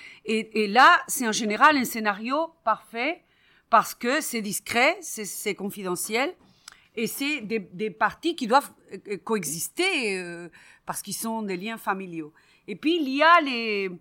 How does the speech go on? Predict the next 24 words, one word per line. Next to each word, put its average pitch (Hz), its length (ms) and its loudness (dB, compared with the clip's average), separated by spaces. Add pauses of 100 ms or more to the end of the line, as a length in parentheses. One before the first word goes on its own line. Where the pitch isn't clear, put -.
(300)
les 233 100 -4
situations 240 460 -4
dans 285 120 4
lesquelles 240 340 -4
il 226 80 -4
y 226 100 0
a 226 60 2
déjà 214 340 4
eu 339 320 2 (280)
des 220 160 0
relations 220 420 0
contractuelles 208 580 -6
entre 190 220 -6
les 185 100 -6
parties. 180 400 -6 (200)
Parce - 140 -14
qu'il 214 120 -8
y - 20 -2
avait 208 220 -4
un, 185 360 -4 (440)
un, 185 280 -6
par 180 160 -6
exemple, 208 420 -2
un, 170 500 -4